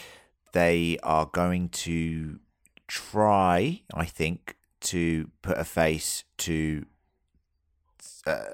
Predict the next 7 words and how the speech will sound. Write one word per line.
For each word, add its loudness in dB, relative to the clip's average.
another 0
group -2
of -8
attackers -6
potentially -6
next -8
week. -6